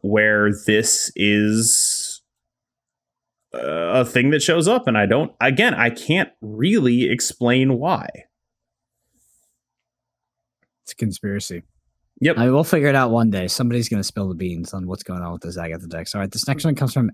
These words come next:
Speaker 2: uh, Agon. They say, "A longtime listener, first time commenter here. I,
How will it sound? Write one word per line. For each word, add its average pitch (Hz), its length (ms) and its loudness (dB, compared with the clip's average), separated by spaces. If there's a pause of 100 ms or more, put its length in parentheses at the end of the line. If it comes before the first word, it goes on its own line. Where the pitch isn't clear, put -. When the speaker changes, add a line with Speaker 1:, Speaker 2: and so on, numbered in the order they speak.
(140)
Speaker 2:
uh, 85 340 -10 (200)
Agon. 143 640 -2 (380)
They 139 80 2
say, 139 320 2 (120)
"A 120 40 -12
longtime 185 560 2
listener, 151 300 2
first 156 240 0
time 151 160 2
commenter 120 360 0
here. 92 300 -4
I, 107 340 -4